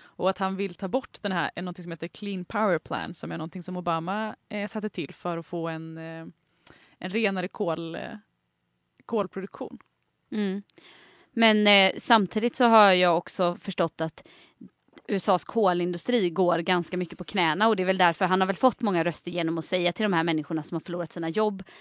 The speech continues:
Speaker 2: att det här är på grund av liksom påhittad klimatförändringspolitik och så vidare.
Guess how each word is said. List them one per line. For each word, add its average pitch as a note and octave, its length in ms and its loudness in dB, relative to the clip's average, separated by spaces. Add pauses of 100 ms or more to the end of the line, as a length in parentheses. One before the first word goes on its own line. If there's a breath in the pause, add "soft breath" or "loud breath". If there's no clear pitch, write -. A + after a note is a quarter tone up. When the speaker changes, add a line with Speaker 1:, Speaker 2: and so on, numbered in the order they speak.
(160 loud breath)
Speaker 2:
att F#3 180 2
det F#3 60 0
här F#3+ 180 8
är F3+ 80 2
på G3 100 -4
grund E3+ 320 0
av E3 140 0
liksom E3+ 460 -6
påhittad E3+ 640 -4
klimatförändringspolitik E3+ 1200 -4
och F3 60 -10
så - 100 -10
vidare. F3 280 -4